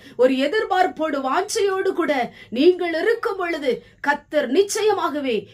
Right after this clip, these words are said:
இந்த பத்தாவது மாதத்துல அதை கர்த்தராலே ஆகும்படி ஆண்டவர் கிருபை செய்வார்.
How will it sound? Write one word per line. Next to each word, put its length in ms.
இந்த 320
பத்தாவது 560
மாதத்துல 680
அதை 340
கர்த்தராலே 640
ஆகும்படி 600
ஆண்டவர் 440
கிருபை 320
செய்வார். 520